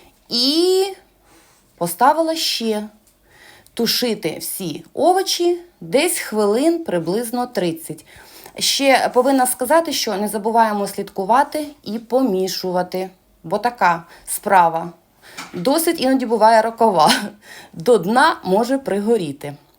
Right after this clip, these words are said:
Отак все перемішали. Як все протушкувалося, блендером ретельно отак все перебиваємо. Також довга справа. До речі, колір не дуже приємний,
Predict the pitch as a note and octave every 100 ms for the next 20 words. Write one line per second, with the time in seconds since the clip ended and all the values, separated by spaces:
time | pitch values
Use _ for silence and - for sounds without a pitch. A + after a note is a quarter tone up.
0 | - - - E3 E3 - - D3 C#3+ _
1 | E3 D#3 D3 - B3 D4 E4 E4+ - -
2 | - - - _ - A3 A3 - C#4+ C4+
3 | G#3+ G3+ - F3+ F3 A#3+ D4+ E4 E4 D#4+
4 | D#4+ - - - C#3 F#3+ A#3+ D4 D4+ C#4+
5 | D4 D4 D4 D4 - E3+ G3+ - G#3 B3
6 | C4+ C4+ G3+ F#3 G#3 A#3 B3 - G#3+ A3
7 | G#3 G3+ G3 E3+ D3+ D3 - - _ -
8 | - - - E3 - - B3+ G3+ F3 F#3+
9 | E3 E3+ - D3+ C#3+ - - _ - F3
10 | A3 A3 G#3 - - B3 A#3+ A3+ G#3 -
11 | - G#3+ A3 C#4+ G#3 - E3+ D3+ D3 C#3
12 | C#3 D3+